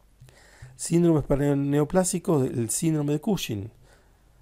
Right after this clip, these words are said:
retención hídrica por hipersecreción de la hormona antidiurética,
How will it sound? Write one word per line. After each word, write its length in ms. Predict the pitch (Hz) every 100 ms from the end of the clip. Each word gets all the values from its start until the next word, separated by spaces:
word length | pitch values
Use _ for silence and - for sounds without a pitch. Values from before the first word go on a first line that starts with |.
| -
retención 520 | - 107 113 113 147 170
hídrica 500 | 170 160 - 175 - _
por 160 | - 107
hipersecreción 680 | 110 120 - 127 110 - 123
de 80 | 110
la 80 | 113
hormona 400 | 113 117 120 - - _ -
antidiurética, 760 | 110 131 160 175 143 135 202